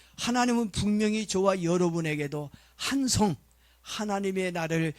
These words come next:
예비해 주실 거라고 저는 믿습니다. 이번 추석 명절에도 부모님은 자녀들이 집에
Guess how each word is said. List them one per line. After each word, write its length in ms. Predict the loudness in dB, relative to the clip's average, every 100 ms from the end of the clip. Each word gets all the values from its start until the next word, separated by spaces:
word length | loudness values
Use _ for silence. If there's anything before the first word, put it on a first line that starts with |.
| -12 -2
예비해 720 | 6 8 8 6 2 4 2
주실 320 | 0 0 0
거라고 460 | 0 -2 -2 -2 -2
저는 280 | 0 0 4
믿습니다. 560 | 6 6 4 0 -10 -20 _ _ _ _ -20 _
이번 400 | 0 4 6 4
추석 360 | 0 2 4 4
명절에도 840 | 2 2 2 2 0 -2 -6 -8 -14 _ -20 -20 -6 2
부모님은 760 | 6 6 6 4 0 -4 -8 -16 -10
자녀들이 760 | -4 0 0 0 -2 -4 -6
집에 520 | -4 -2 0 0 -2